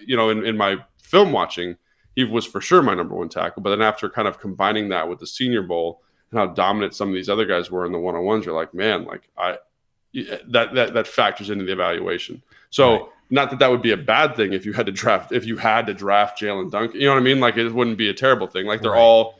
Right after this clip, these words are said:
Speaker 1: there's four starters, right? Now it's just about which one of those four, in my opinion, would be the correct fit. And the same thing applies to center, right? If, like, uh, Schul-, Schmidt, whatever his name is, the kid from Minnesota, is a big body center who's not the fastest footed guy.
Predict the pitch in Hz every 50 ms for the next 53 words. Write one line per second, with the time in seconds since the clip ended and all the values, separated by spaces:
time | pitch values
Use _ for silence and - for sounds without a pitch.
0 | _ _ - 113 110 - - - 143 135 123 123 - - 165 147 110 92 - -
1 | - - 98 107 - 107 107 104 107 - 113 - 107 110 101 90 76 107 120 120
2 | - - - 117 113 110 104 101 98 95 - - - 143 135 113 98 90 95 95
3 | - _ _ _ _ _ _ _ - 117 113 113 113 101 98 95 - - - 156
4 | 143 117 92 95 - 98 110 _ _ _ _ _ _ _ _ - 104 98 104 120
5 | 113 98 104 - - 107 95 87 - - - - 135 104 - - - _ _ _
6 | _ _ _ - 113 107 - 139 127 120 104 117 113 110 - - 101 101 101 95
7 | - 107 - - 165 160 127 95 92 - 92 95 104 110 107 104 - - - -
8 | - 104 101 95 - - 101 98 92 90 80 78 - - 123 113 107 - 76 -
9 | - - 117 123 131 127 - - 104 113 110 113 110 113 107 113 110 110 107 98
10 | 95 - 120 104 113 110 107 98 90 - - 131 131 120 104 98 98 - - -
11 | - - - _ _ _ _ - 131 113 117 104 95 - - 113 123 120 110 -
12 | 98 95 101 113 117 113 - - 139 160 151 - - - - - 123 117 98 98
13 | 101 104 113 110 113 107 - - - 113 - - - - 117 104 101 107 - -
14 | - - - - - 110 98 98 98 104 113 110 101 85 85 82